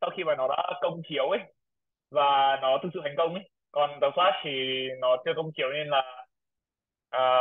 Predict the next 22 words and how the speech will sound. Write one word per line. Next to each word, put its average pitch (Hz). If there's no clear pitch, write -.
không 175
ai 180
biết 214
là, 185
là 147
nó 139
có 135
thành 151
box 165
office 196
hit 220
hay 214
không. 185
Nhưng 202
mà 170
cái 175
từ 208
mình 170
cần 165
tìm 156
thì 147
nó 143